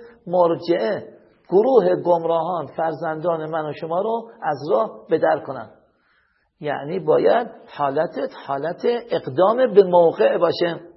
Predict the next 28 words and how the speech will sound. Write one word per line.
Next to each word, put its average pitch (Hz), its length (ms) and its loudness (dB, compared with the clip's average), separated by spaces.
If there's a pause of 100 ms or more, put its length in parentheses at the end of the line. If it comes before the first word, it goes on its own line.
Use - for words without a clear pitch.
(540)
با 175 100 4
شتاب 214 600 2
لازم، 226 600 0 (880)
با 180 120 2
بازدهی 180 600 2
و 247 60 6 (120)
راندمان 202 560 -2
مفید 185 540 -4
تا 180 60 0 (140)
ضریب 185 520 -2
بهره‌وری 170 800 -2 (480)
از 170 120 -4 (100)
نسل 226 440 -6
معاصر 165 640 -2
و 165 100 -2
نسل 208 420 -4
بعدی، 151 400 -6 (100)
چه 190 60 -6
نسل 190 340 -6
خودت 254 440 -2 (160)
چه 208 60 -2
نسل 185 380 -6
مردم 160 480 -2
در 170 160 0
داخل 170 340 0
و 196 40 0
خارج 160 220 0
کشور، 147 540 -4